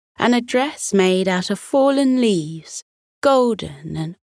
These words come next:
orange and brown. Around her neck was a necklace of thistle flowers, and on her head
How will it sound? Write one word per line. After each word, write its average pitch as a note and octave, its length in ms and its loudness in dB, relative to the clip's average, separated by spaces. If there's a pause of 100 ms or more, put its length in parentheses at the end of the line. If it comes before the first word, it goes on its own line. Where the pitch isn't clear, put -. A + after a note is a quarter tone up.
orange D#3 640 -2
and F3 200 -2
brown. D3+ 540 -2 (1300)
Around F#3 520 4
her D#3+ 160 -2
neck F3 600 -2 (320)
was G3+ 160 -2
a G3+ 80 4
necklace G#3 800 -4
of D#3 140 -4 (140)
thistle D#3 320 -4
flowers, C#3+ 720 -8 (640)
and B3 160 4
on C4+ 180 4
her A3+ 200 2
head A3 480 -2